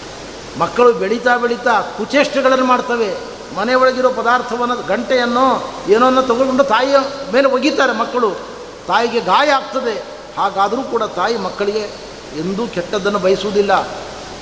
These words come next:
ಒಳ್ಳೆಯದನ್ನೇ ಬಯಸ್ತಾಳೆ. ಇದು ತಾಯಿಯ ಮಹಾಗುಣ. ಇದು ಮಕ್ಕಳಿಗೋಸ್ಕರ ತಾನು ಕಟು ದ್ರವ್ಯವನ್ನು ಪಾ-, ಕುಡಿದು ಮಕ್ಕಳಿಗೆ ಹಿತವನ್ನು ಬಯಸ್ತಾಳೆ. ಅಂಥ ತಾಯಿ ಯಾವತ್ತೂ ಕೂಡ ಒಳ್ಳೆಯವಳು.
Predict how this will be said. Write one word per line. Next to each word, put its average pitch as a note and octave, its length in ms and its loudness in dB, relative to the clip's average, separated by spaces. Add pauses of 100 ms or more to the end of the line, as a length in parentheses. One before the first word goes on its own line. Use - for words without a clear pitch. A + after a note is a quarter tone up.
(140)
ಒಳ್ಳೆಯದನ್ನೇ A3+ 460 4
ಬಯಸ್ತಾಳೆ. A#3 500 2
ಇದು F#3+ 180 -4
ತಾಯಿಯ G3 320 0
ಮಹಾಗುಣ. F#3 440 0
ಇದು F3+ 340 -2 (640)
ಮಕ್ಕಳಿಗೋಸ್ಕರ C4+ 760 0
ತಾನು B3 320 2
ಕಟು G#3 320 -2
ದ್ರವ್ಯವನ್ನು C4 460 4
ಪಾ-, F#3 580 -2
ಕುಡಿದು C4 440 2 (420)
ಮಕ್ಕಳಿಗೆ A3+ 360 0
ಹಿತವನ್ನು A3+ 360 4
ಬಯಸ್ತಾಳೆ. G3+ 540 2 (420)
ಅಂಥ F3+ 200 -4 (200)
ತಾಯಿ G3 240 2
ಯಾವತ್ತೂ F#3+ 380 0
ಕೂಡ F#3+ 160 -4 (880)
ಒಳ್ಳೆಯವಳು. G#3 680 2